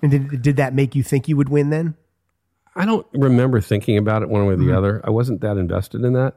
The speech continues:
Speaker 1: Yeah.
Speaker 2: Uh, Carrie Fisher was my old friend and date that night, and Carrie had just opened in this film called Star Wars you might have heard of.
Speaker 1: Mm, I
Speaker 2: And,
Speaker 1: might,
Speaker 2: uh,
Speaker 1: I might own that.
Speaker 2: so we were a very popular couple that night.
Speaker 1: Yeah.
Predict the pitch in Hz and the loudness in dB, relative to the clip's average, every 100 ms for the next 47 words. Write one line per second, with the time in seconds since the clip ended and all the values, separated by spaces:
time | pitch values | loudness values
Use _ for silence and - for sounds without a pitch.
0 | - 131 101 _ _ - 101 - 139 123 | -4 -4 -4 _ _ -2 -2 0 0 2
1 | 117 107 127 117 104 98 95 92 92 87 | 0 0 0 0 -2 -2 0 0 0 -2
2 | 98 95 101 95 92 95 - 113 98 - | -2 0 2 0 0 -2 -2 -4 -2 -2
3 | 104 113 - - 110 95 92 - - 110 | -2 -2 -6 -6 -2 -2 -4 -6 -2 0
4 | 104 98 95 95 92 - 98 98 90 87 | 2 0 -2 -4 -6 -4 -4 -2 -2 -4
5 | - 98 90 87 - 90 90 87 82 80 | -4 -6 -6 -8 -8 -6 -4 -4 -6 -6
6 | 82 82 78 85 82 85 - 202 196 208 | -6 -6 -6 -8 -8 -10 -12 -8 -6 -4
7 | 208 208 208 208 208 208 - - 87 90 | -4 -4 -4 -4 -4 -6 -8 -4 0 2
8 | - 87 240 254 220 - 156 147 135 147 | 2 2 2 2 0 2 2 2 0 -2
9 | 160 - _ _ - 117 110 127 131 117 | -6 -14 _ _ -2 2 4 6 6 4
10 | 117 104 - 101 98 104 90 - 95 107 | 4 2 0 -2 -2 -4 -6 -4 -6 -4
11 | 113 117 107 131 135 131 107 | -2 -2 -2 0 0 0 -4